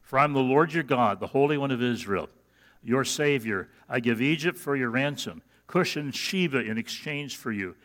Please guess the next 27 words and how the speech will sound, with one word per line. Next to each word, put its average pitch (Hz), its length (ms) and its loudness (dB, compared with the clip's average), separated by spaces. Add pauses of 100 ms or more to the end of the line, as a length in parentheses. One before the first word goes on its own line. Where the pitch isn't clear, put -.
(280)
because 135 360 0
you 131 140 2
are 123 100 4
precious - 560 2
in 156 100 -8
my 127 280 2
eyes 143 440 4
and 120 140 0
honored, 117 600 2 (1500)
and 101 120 -6
I 101 80 -4
love 98 260 -6
you. 87 240 -14 (2250)
I 120 60 2
give 113 220 2
men 135 340 2
in 123 160 -2
return 123 460 -4
for - 140 -12
you, 92 120 -6
peoples, 101 680 -4 (280)
people 127 320 -2
in 117 100 2
exchange 110 680 -6
for - 140 -16
your 95 140 -8
life." 80 380 -14